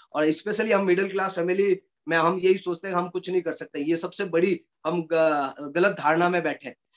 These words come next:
तो बिल्कुल सभी को देख पा रहा हूँ, smiling face होना चाहिए सभी का। बिल्कुल, मैंने क्या बोला, कल भी आपको training में बोला, आप हमेशा मुस्कुराते हुए रहें। यस, यस, मुस्कुराते हुए रहें। और बिल्कुल,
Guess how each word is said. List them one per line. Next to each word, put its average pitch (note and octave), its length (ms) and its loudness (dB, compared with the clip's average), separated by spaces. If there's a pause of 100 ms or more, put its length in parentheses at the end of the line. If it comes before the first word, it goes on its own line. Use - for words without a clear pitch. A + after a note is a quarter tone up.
(360)
तो - 60 -14
बिल्कुल F3+ 480 0 (480)
सभी E3+ 180 0
को G#3+ 100 2
देख G3 200 0
पा G3+ 80 6
रहा G#3+ 80 4
हूँ, G#3+ 100 2
smiling A3 440 4
face G#3 260 -2
होना G3 180 0
चाहिए G#3 240 -6
सभी G3 280 -6
का। C#3 380 2
बिल्कुल, G#3 640 6
मैंने G3 220 -4
क्या A3 180 2
बोला, G3 220 0
कल G#3 260 -2
भी A#3+ 160 0
आपको G#3+ 260 2
training G3+ 300 -6
में G#3 100 -4
बोला, G3 180 2
आप G3 220 2
हमेशा A3 440 2
मुस्कुराते G#3+ 560 2
हुए A#3 140 8
रहें। F3+ 420 2
यस, G#3+ 380 0
यस, G#3+ 280 -2
मुस्कुराते G#3 640 0
हुए G#3 160 -2
रहें। D#3 300 -4 (600)
और C#4+ 520 6 (280)
बिल्कुल, D4 480 6